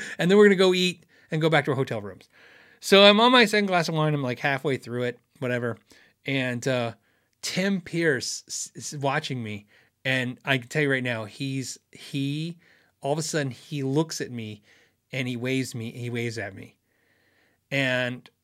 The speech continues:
I'm like, "Okay, I don't understand what's going on." And Tim Pierce like, like, "Come here." So I get up and I start walking towards the stage, and he gets up and he hands me the microphone. He goes, "Go sit on the panel, you know, right? Be part of the, be part of the show."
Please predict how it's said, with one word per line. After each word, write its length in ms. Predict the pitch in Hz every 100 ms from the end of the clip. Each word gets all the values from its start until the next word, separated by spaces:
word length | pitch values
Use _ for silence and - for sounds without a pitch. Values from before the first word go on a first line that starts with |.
| _ _ -
I'm 160 | 139 143
like, 220 | 131 120 _ -
"Okay, 340 | 139 - 139
I 160 | 135 143
don't 120 | 151
understand 280 | 139 127 135
what's 100 | -
going 160 | 123
on." 100 | 123 117
And 100 | 110
Tim 120 | 120
Pierce 220 | 127 113
like, 220 | 104 - _ _ _ _ _ _ - -
like, 100 | 110
"Come 120 | 135
here." 280 | 143 135 - _ _ _ _ _ _
So 220 | - 139
I 120 | 127 120
get 220 | 110 165
up 240 | 156 147
and 60 | 135
I 40 |
start 220 | 123 131
walking 460 | 120 135 139 123 113
towards 240 | - 123
the 40 | 107
stage, 340 | 175 165 123
and 120 | 120
he 120 | 101 156
gets 300 | 156 151 165
up 200 | 135 -
and 80 |
he 80 | 123
hands 220 | 113 123
me 60 | 123
the 60 | 110
microphone. 300 | 113 - 110
He 60 |
goes, 180 | 101 - _ _ _
"Go 120 | - 151
sit 180 | -
on 100 | 117
the 60 | 101
panel, 320 | 107 95 - _ _ _
you 160 | 170 147
know, 80 | 110
right? 200 | 107 - - - _
Be 100 | 156
part 220 | 139 131 113
of 60 |
the, 180 | 104 101 _ -
be 80 |
part 180 | 131 123
of 60 | 104
the 80 | -
show." 240 | - -